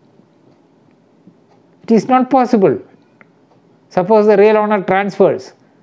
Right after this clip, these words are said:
He has to meet the transferee and then say, "I have got a decree for injunction. Res judicata, everything said in my favor." Can he go on doing it?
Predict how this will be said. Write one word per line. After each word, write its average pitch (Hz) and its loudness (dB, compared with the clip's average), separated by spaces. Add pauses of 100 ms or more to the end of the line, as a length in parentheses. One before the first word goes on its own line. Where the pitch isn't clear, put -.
(160)
He 165 0
has 165 0
to 180 0
meet 190 2
the 208 0
transferee 185 0 (1000)
and 165 -2
then 170 -2
say, 185 -2
"I 139 0
have 160 -2
got 151 -2
a 147 0
decree 131 0
for 131 -2
injunction. 104 -10 (640)
Res 131 -4
judicata, 131 -4
everything 156 0
said 165 -4
in 170 -2
my 160 0
favor." 202 0 (800)
Can 175 0
he 240 0
go 165 2
on 233 2
doing 254 2
it? - -2